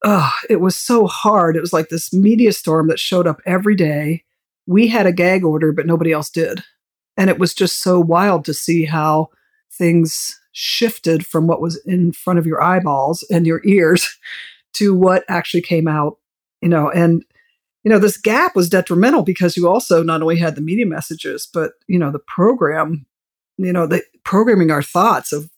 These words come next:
who these people are and do we like them? Do we not? Are they telling the truth? What do they wear?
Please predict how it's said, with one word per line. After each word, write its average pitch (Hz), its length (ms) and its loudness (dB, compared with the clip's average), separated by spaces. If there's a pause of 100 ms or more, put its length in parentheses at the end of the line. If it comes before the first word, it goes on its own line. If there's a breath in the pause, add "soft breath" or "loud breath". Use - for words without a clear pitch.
(240)
who 202 100 2
these 208 160 0
people 160 340 -4
are 190 460 2
and 147 300 -2 (160)
do 220 120 2
we 208 100 2
like 180 260 0
them? 190 160 2
Do 165 120 0
we 151 100 0
not? 202 420 2 (880)
Are 165 80 -4
they 151 100 -2
telling 214 340 4
the 196 80 6
truth? 208 840 2
What 165 100 0
do 165 60 2
they 147 140 -2
wear? 196 840 2